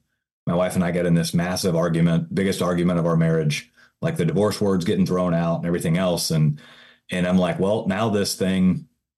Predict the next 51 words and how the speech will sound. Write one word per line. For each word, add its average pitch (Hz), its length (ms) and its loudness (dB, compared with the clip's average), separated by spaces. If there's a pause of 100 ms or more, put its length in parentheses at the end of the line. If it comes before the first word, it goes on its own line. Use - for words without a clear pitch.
(400)
this 90 160 -2
business 104 380 0
thing 98 160 0
has 82 320 -2
to 87 100 0
work 85 280 -2
because 87 280 -4
I 104 120 0
don't 101 160 -2
think 90 160 -2
I'm 87 80 -2
gonna 87 160 0
have 87 120 -2
a 80 40 -2
marriage 87 380 0
to - 80 -6
come 90 180 -2
home 101 260 2
to 80 200 0
when, 78 320 2
when 87 160 -2
all 87 140 0
this 85 220 -2
is 85 120 -2
said 92 180 -2
and 80 120 0
done." 90 360 0 (560)
And, 98 480 2
and 98 160 2
so 110 120 0
I 92 80 -2
get 113 240 -2
to 101 120 0
M 101 140 2
D 95 220 2
M 90 420 0 (420)
and 98 200 2
realize 98 560 0
that 87 340 -2 (440)
it 104 120 -2
has 110 200 -2
a 95 120 0
whole 110 220 2
lot 104 200 -2
more 98 220 0
to 95 80 0
do 101 160 0
with 90 160 -2
relationships 80 1080 -2 (300)
than 82 240 2
business. 80 600 0